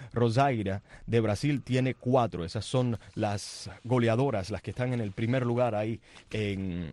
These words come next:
en ese, en esa estadística tan importante. Ahora, en la Copa Oro, antes de ir con la Copa América, en la Copa Oro, ¿qué podemos decir exactamente de Cuba? Lo, lo habíamos mencionado, en el grupo A no tiene puntos, tiene diez goles en contra y no ha hecho ni un solo gol.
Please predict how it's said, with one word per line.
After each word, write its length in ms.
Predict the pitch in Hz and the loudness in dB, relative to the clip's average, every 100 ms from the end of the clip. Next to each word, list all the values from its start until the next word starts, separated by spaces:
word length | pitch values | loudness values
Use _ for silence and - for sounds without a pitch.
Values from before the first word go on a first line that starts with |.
| - | -6
en 240 | 107 104 | -4 -2
ese, 380 | 117 127 113 98 | -2 0 0 0
en 160 | 107 107 | -2 -2
esa 200 | 113 127 | 0 0
estadística 580 | - 101 123 120 107 | 0 0 0 0 0
tan 160 | 113 120 | 2 4
importante. 580 | 117 110 98 104 87 85 - 117 | 4 0 0 -2 -2 -8 -12 0
Ahora, 320 | 139 185 120 - _ | 4 4 2 -4 _
en 180 | - 143 | 2 4
la 100 | 139 | 4
Copa 300 | - 208 190 | 2 2 4
Oro, 240 | 175 131 110 | 4 4 2
antes 200 | 123 123 | 0 0
de 120 | 123 | 0
ir 120 | 127 | 0
con 200 | 131 120 | 0 0
la 160 | 98 92 | 0 -2
Copa 200 | 120 113 | -2 0
América, 440 | 107 95 87 92 | 0 -2 -4 -4
en 80 | 95 | -4
la 80 | 104 | 0
Copa 260 | 156 151 | 2 2
Oro, 300 | 143 160 165 - - | 2 2 -2 -4 -4
¿qué 100 | 127 | -2
podemos 300 | 156 151 135 | 0 -2 -4
decir 260 | 117 147 | -4 -4
exactamente 540 | 131 - 117 120 120 117 | -4 -6 -6 -4 -4 -4
de 100 | 110 | -4
Cuba? 220 | 139 104 | -2 -2
Lo, 260 | 87 104 110 | -2 -2 -4
lo 160 | 117 | -2
habíamos 300 | 101 123 131 | 0 0 0
mencionado, 400 | 117 107 120 110 | 0 0 0 0
en 60 | 95 | -2
el 100 | 98 | 0
grupo 340 | 123 139 127 | 0 2 2
A 100 | 143 - - - | 0 -4 -14 -2
no 160 | 120 | 0
tiene 220 | 120 123 113 | 2 0 0
puntos, 400 | 151 170 156 131 | -2 -2 -4 -4
tiene 240 | 117 110 | -2 0
diez 180 | 110 113 | -2 2
goles 260 | 120 113 | 2 2
en 100 | 113 | 0
contra 380 | 107 151 143 135 - - | 0 0 0 -2 -6 -6
y 80 | 123 | 0
no 120 | 117 | 0
ha 60 | 113 | 0
hecho 140 | 107 | -2
ni 100 | 113 | -2
un 120 | 110 | -2
solo 320 | 101 110 98 92 | -2 -2 -2 -2
gol. 240 | 85 76 | -4 -8